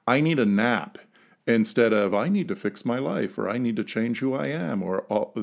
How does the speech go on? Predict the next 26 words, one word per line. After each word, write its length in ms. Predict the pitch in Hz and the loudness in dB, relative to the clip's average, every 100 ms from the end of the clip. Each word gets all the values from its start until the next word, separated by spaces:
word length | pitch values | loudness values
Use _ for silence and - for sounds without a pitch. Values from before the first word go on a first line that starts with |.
| 92 - - | -8 -8 -2
all 180 | 101 95 | 0 0
the 80 | |
many 280 | 92 104 107 | -2 -2 -2
other 240 | 110 107 110 | 0 0 0
kinds 480 | - 107 123 120 101 | -2 -2 2 2 0
of 100 | 98 | -2
things 340 | 113 107 101 | 0 0 0
we 120 | 104 | -2
do, 340 | 90 101 92 - - - - _ _ _ _ - - 104 92 _ _ - | -2 -2 -2 -6 -20 -20 -20 _ _ _ _ -18 -12 -12 -14 _ _ -6
to 160 | - | 0
not 320 | 139 120 104 98 | 2 4 2 0
just 220 | 110 - | -2 -2
acknowledge 640 | 98 98 95 92 98 - | -4 -4 -2 -2 -4 -6
that 240 | - 95 - | -4 -4 -6
we're 160 | 117 101 | -6 -6
just 260 | 98 92 - | -4 -8 -8
cranky 380 | 104 92 - | -10 -8 -10
and 100 | 90 | -8
need 140 | 92 90 | -8 -8
a 60 | |
nap. 400 | 87 92 90 - _ _ _ _ _ _ _ _ - | -10 -10 -10 -14 _ _ _ _ _ _ _ _ -12
So 180 | - 151 | 0 2
this 280 | 135 214 247 | 4 2 2
is 120 | 190 | 0
excitement 560 | 190 - 135 151 120 - | 0 0 0 0 -2 -4
stress. 540 | - 95 - - - | -2 -2 -2 -6 -10